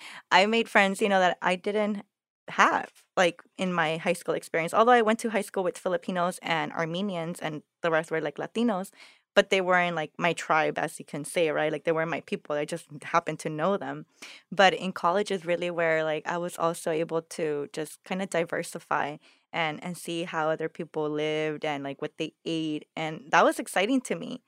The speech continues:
And I think that's, and, and in college, I was, uh, again, I was so poor that I was able to study abroad for free in Brazil. And that really opened up my,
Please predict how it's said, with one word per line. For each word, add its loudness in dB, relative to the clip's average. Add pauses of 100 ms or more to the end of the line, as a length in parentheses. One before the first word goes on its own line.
(180)
And 2
I 4 (140)
think -6
that's, -2 (340)
and, 2
and 4
in 4
college, 8
I 4
was, -2
uh, 2
again, -2
I 0
was -4
so -2
poor -2
that 0
I 2
was 4
able 0
to 0
study 4
abroad 8
for 2
free 6
in 2
Brazil. 4 (380)
And 4
that 4
really -2
opened 0
up 4
my, -2